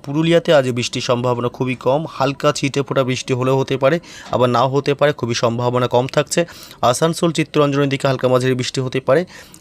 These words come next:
বীরভূম জেলা, এদিকে সিউড়ি থেকে শুরু করে বোলপুর এসব অংশে আজ বজ্র বিদ্যুৎ সহ ভারী বৃষ্টি হতে পারে।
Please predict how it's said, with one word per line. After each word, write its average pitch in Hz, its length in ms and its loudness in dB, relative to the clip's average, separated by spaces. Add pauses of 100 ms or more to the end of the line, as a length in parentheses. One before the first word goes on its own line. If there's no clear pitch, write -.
বীরভূম 143 460 2
জেলা, 147 300 2
এদিকে 123 280 -2
সিউড়ি 131 340 -2
থেকে 123 200 -2
শুরু 120 200 -2
করে 139 180 2 (120)
বোলপুর 117 340 -2
এসব 104 260 -2
অংশে 120 280 0
আজ 117 180 2
বজ্র 104 300 -2
বিদ্যুৎ 113 280 -6
সহ 123 160 -2
ভারী 110 200 2
বৃষ্টি 113 240 -4
হতে 123 140 -6
পারে। 147 220 -2